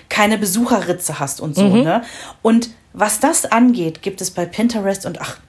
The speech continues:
Speaker 1: überall im Internet Millionen Anleitungen, wie du zum Beispiel mit ikea-Möbeln dir das perfekte Familienbett zaubern
Speaker 2: Mhm.
Speaker 1: kannst. Ich find das schon echt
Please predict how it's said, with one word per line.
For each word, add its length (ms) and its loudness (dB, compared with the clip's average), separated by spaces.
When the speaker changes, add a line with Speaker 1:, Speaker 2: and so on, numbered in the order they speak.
Speaker 1:
überall 480 -2
im 100 -2
Internet 460 -4
Millionen 640 4
Anleitungen, 720 2
wie 160 4
du 140 6
zum 340 4
Beispiel 500 2
mit 220 -4
ikea-Möbeln 1200 2
dir 80 4
das 220 4
perfekte 560 0
Familienbett 680 -2
zaubern 360 2
Speaker 2:
Mhm. 80 6
Speaker 1:
kannst. 260 -4
Ich 160 -2
find 180 -2
das 160 -2
schon 220 -2
echt 360 -2